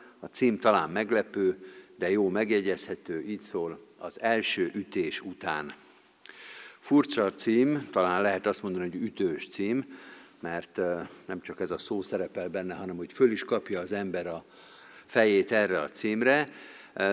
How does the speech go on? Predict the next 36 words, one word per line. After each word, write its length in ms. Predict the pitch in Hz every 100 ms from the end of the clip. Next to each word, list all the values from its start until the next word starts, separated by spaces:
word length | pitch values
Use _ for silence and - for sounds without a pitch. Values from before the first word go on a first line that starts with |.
| -
talán 360 | 151 143 127 123
azt 200 | 120 120
is 140 | -
érezzük, 420 | 117 101 92 95
hogy 140 | 107 92
nem 200 | 104 90
bibliai 480 | 92 82 95 85
idézet 520 | 90 90 82 90 80 101
lesz 300 | 85 - -
ez, 380 | 95 123 123 - - - - -
hogy 140 | - 101
nem 160 | 120
a 80 | 123
Bibliából 800 | 110 123 120 107 101 95 92 85 - - -
hangzik 520 | - 120 117 104 101
el 260 | 113 104 98
ez 220 | 98 98
az 140 | 82 104
ige. 420 | 117 139 139 - - 110
Valóban 480 | 131 123 98 95
így 200 | 110 123
van, 280 | 123 139 135
ez 160 | - 110
egy 220 | 110 -
Kányádi 460 | 117 110 101 90 87
Sándor 540 | - 101 90 85 82
versnek 500 | 95 92 - 87 85
a 80 | 82
címe, 380 | - 120 117 98
ami, 280 | 98 92 - - - - - - - -
ö, 280 | 87 85
reménység 500 | 95 110 101 - 98
szerint 280 | - 107 98
majd 180 | 101 98
a 60 | 90
harmadik 720 | 110 104 92 87 82 -